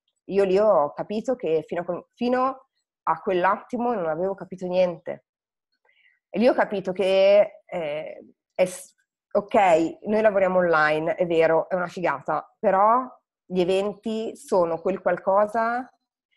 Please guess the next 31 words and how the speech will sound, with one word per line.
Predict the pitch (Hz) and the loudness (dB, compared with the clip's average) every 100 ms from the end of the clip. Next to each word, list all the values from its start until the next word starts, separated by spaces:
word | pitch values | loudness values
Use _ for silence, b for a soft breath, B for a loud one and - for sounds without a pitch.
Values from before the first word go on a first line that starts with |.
| _ | _
che | - | -8
ti | 196 | -4
permettono | 196 185 190 208 - 214 | -2 -2 -2 -4 -2 -2
veramente | 190 185 196 233 240 | 0 -2 -2 -2 -4
di | 175 | -6
capire | 160 151 220 247 240 240 | -8 -6 -4 -2 -4 -6
cosa | 180 156 | -6 -4
hai | 156 | -4
tra | - | -6
le | 151 | -6
mani. | 131 107 110 _ _ b b b | -6 -8 -10 _ _ b b b
Sono | - 220 220 214 | -6 -2 -2 -2
quel | 214 190 | -2 -2
momento | 208 196 220 254 247 269 247 240 | 0 0 0 0 -2 0 0 0
in | - 185 | -2 -8
cui | 180 175 175 180 175 | -6 -2 -2 -2 -4
vivi | 170 220 220 | -4 -4 -2
delle | 185 180 | 0 0
emozioni | 185 185 185 - 208 214 240 254 277 - _ _ _ _ _ | 0 -2 -6 -8 -2 -2 -2 -4 -6 -10 _ _ _ _ _
che | - 226 185 190 208 - | -4 2 4 4 4 0
non | 185 190 | -4 -4
si | 180 190 | -4 -4
possono | 202 208 - 190 | -2 -2 -4 -4
raccontare. | 165 160 - 147 151 123 120 - - _ _ _ _ _ _ _ | -2 -4 -8 -10 -6 -6 -4 -8 -12 _ _ _ _ _ _ _
Io | 233 | -4
non | 190 | -4
ti | 190 | -2
posso | 190 185 - | -2 -2 -4
raccontare | 147 - 143 139 127 | -8 -8 -10 -8 -8
un | 135 | -8
evento. | 120 98 - _ | -8 -10 -16 _